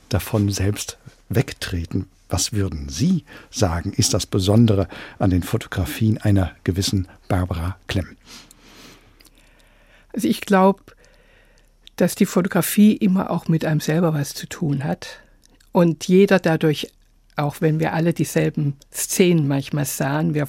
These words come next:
Speaker 2: Kollegen, jeder ein anderes Bild macht, weil er ein anderes Empfinden hat, eine andere Entwicklung erlebt hat, ein anderes soziales Verhältnis kennt. Und bei mir denke ich, ich habe immer eine unglaubliche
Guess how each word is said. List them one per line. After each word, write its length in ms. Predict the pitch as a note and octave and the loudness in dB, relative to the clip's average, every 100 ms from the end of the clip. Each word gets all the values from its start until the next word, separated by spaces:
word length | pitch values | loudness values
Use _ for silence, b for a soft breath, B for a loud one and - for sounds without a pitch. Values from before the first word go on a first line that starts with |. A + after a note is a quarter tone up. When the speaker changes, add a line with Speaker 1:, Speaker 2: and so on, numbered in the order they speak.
| - - | -8 -4
Speaker 2:
Kollegen, 600 | E3+ D#3 D3+ D#3 F3+ - B B B B | -2 2 2 2 0 -2 B B B B
jeder 400 | F#3+ F#3 G3+ G3 | 4 6 6 4
ein 180 | F#3 | 2
anderes 380 | - E3+ E3 - | 0 -2 -2 -4
Bild 340 | - F#3+ F#3 - | -2 -2 -2 -6
macht, 340 | B2+ - - | -8 -12 -8
weil 180 | E3+ D#3 | -2 2
er 60 | D#3+ | 2
ein 80 | D3+ | 0
anderes 360 | D3+ D3 D3 | -2 -2 -2
Empfinden 640 | D#3 C#3+ - G#3+ A3 G#3 - | -4 -2 2 2 2 -2 0
hat, 320 | A3 - - | -4 -6 -4
eine 240 | C#3+ C#3+ | -2 -2
andere 560 | D#3 C#3 D3 C#3 C#3 C3 - B B B B B B B | -2 -4 -4 -4 -4 -8 -12 B B B B B B B
Entwicklung 680 | D#3+ C#3+ G#3 - A3 G3+ G3+ | 2 4 2 4 4 6 4
erlebt 720 | - - G3 G3 G#3 G#3+ - | 0 -4 0 4 6 4 0
hat, 360 | G3+ G3+ - - - | -2 -2 -6 -10 -6
ein 300 | D#3+ - - | -4 -4 -6
anderes 400 | - D3+ D3 C#3 | -4 -2 -2 -2
soziales 520 | D3+ - E3 D#3+ E3 | -2 -2 -2 -2 -2
Verhältnis 600 | - E3+ G3+ - G#3+ G3 | -2 0 0 0 -4 -4
kennt. 380 | - G3+ G3+ - B B B B B B | -2 0 0 -2 B B B B B B
Und 240 | F#3 F#3 _ _ | 2 2 _ _
bei 120 | F#3 | 0
mir 240 | F3 G#3 A3+ | 4 6 6
denke 380 | G#3+ F#3+ G3+ G3+ | 4 2 2 0
ich, 120 | F#3+ | -2
ich 140 | - | -2
habe 160 | G3 - | -2 2
immer 220 | A3+ A3 | 4 6
eine 400 | G#3 - F#3+ F#3+ | 4 2 0 0
unglaubliche 720 | - G#3 G3+ F3 E3 F3 | 2 2 4 2 -2 -4